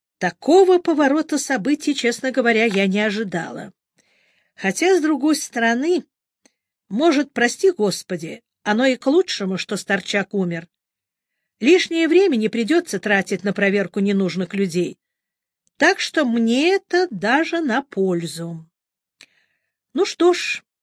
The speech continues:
тогда надо переключаться на остальных гостей. Прекрасно понимая, что кто-то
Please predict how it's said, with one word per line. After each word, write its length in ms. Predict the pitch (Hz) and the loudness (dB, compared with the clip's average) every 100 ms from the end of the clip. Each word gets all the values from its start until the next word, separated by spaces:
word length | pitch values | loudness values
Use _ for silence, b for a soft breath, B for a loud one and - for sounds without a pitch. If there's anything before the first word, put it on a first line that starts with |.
| _ _ _ _ - | _ _ _ _ -2
тогда 460 | 196 160 165 339 | -2 0 2 2
надо 360 | 339 320 330 302 | 2 2 0 0
переключаться 920 | 285 254 - 220 220 277 302 - 269 | -4 -4 -4 -4 -2 -2 -2 -4 -2
на 200 | 220 269 | 0 0
остальных 580 | 262 - 240 226 277 262 | 0 -2 -2 0 -2 -2
гостей. 600 | 190 175 - - - 202 _ _ _ _ _ _ _ _ _ _ _ _ _ _ - | -4 -8 -10 -12 -12 -14 _ _ _ _ _ _ _ _ _ _ _ _ _ _ -2
Прекрасно 540 | 233 - 254 247 - | -2 2 2 2 -4
понимая, 520 | 233 247 254 262 254 190 | -4 -2 0 0 0 -2
что 300 | - - 202 | -4 -6 -8
кто-то 920 | - - _ 294 277 - - - | -8 -20 _ 0 2 0 -8 -12